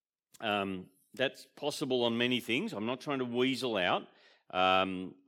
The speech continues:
that great twentieth century philosopher Homer, Homer Simpson said this about weaseling.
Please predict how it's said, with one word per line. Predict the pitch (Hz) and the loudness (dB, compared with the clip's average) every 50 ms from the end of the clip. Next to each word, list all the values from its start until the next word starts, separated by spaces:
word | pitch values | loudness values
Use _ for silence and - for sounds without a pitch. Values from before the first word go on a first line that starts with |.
| - | -6
that | - 120 120 - | -4 -4 -4 -2
great | - 127 123 127 127 - | 0 2 2 2 2 -2
twentieth | - - 131 131 127 127 123 117 - | -4 -2 0 0 2 2 0 -2 -2
century | - - 123 123 120 - - 120 117 | 0 0 0 0 -2 -4 -2 -2 -2
philosopher | 110 - 120 113 117 113 - - 113 113 | -2 -2 -2 0 0 0 -2 -4 -4 -2
Homer, | 101 110 117 117 117 117 113 110 - - | 0 0 0 0 0 -2 -4 -6 -8 -6
Homer | - 131 139 127 120 117 | 0 0 2 2 0 -2
Simpson | - - 135 127 123 127 - 185 190 175 | -2 -2 -2 -2 -2 -4 -6 -6 -6 -4
said | - 113 107 98 | -2 -2 -2 -2
this | 113 123 113 - | -2 -6 -4 -4
about | 127 107 113 113 - 113 | -2 0 0 0 0 0
weaseling. | 107 110 113 113 101 - 117 117 180 247 247 | 0 0 0 0 -2 -2 -2 -2 -2 -2 -4